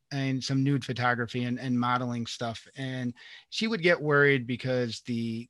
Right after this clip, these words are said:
the Portuguese community is very close knit. It's like, if you do something in the Portuguese church in Danbury, an hour away in Bridgeport, they're gonna know about it type of deal. And there happened to be a Portuguese family that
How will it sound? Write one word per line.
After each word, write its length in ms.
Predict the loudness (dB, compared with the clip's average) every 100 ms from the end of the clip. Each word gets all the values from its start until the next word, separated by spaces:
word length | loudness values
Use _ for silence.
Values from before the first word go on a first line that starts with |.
| -14
the 80 | -2
Portuguese 460 | 0 2 0 -2
community 540 | -2 -2 0 -2 -2 -4
is 120 | -4
very 260 | -4 -4
close 420 | -6 -6 -4 -4 -6
knit. 280 | -6 -8 -14
It's 120 | -14
like, 160 | -12 -10
if 100 | -8
you 140 | -6 -4
do 160 | -4
something 400 | -2 -4 -4 -4
in 120 | -2 -4
the 200 | -6 -10 -6
Portuguese 420 | -4 -2 -4 -4
church 320 | -4 -4 -2
in 140 | -2
Danbury, 640 | 0 0 2 2 4 0 -2 -8
an 80 |
hour 320 | -2 0 2 0
away 320 | 0 -2 0
in 140 | -2
Bridgeport, 580 | -2 -2 -2 0 0 0 -6
they're 120 | -4
gonna 160 | -2
know 220 | -2 -4 -4
about 240 | -6 -8
it 120 | -10
type 200 | -10 -10
of 100 | -10
deal. 300 | -10 -10 -12 -14 -20 -20 -8
And 100 | -2
there 120 | 0
happened 400 | 4 6 6 2
to 40 | 2
be 120 | 2
a 60 | 2
Portuguese 460 | 2 0 -2 -4
family 360 | -2 -2 -2 -4
that 220 | -4